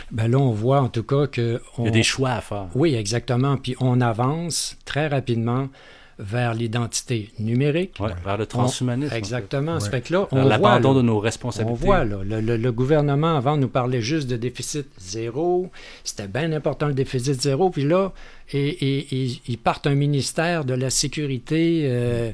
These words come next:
Speaker 2: À grand
Speaker 3: Un
Speaker 2: coup de
Speaker 3: milliard.
Speaker 2: milliards.
Speaker 1: un, un milliard. Euh, là, on voit qu'ils veulent nous voter en juillet...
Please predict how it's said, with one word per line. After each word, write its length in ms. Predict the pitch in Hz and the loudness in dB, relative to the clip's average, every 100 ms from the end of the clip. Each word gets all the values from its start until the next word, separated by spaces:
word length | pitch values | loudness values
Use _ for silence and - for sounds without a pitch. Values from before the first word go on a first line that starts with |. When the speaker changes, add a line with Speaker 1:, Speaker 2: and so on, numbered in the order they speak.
| - | -6
Speaker 2:
À 100 | 98 | 0
grand 140 | 113 | 2
Speaker 3:
Un 60 | 123 | 4
Speaker 2:
coup 60 | 135 | 6
de 40 | |
Speaker 3:
milliard. 480 | 113 98 98 104 113 | 4 4 4 4 6
Speaker 2:
milliards. 160 | 156 175 | 4 4
Speaker 1:
un, 60 | 151 | 2
un 80 | 165 | 2
milliard. 680 | 143 131 147 175 180 156 135 | 2 2 2 2 0 -2 0
Euh, 200 | 127 127 | 0 4
là, 160 | 165 | 4
on 240 | 156 139 123 | 4 2 0
voit 340 | 107 143 165 | -2 -2 -2
qu'ils 220 | - 123 | -4 -6
veulent 280 | 113 151 147 | 0 0 2
nous 120 | 127 | 0
voter 480 | 110 139 127 175 175 | 0 -2 -2 0 0
en 160 | 139 117 | 2 0
juillet... 680 | 101 117 117 135 151 151 | 0 -2 0 2 2 0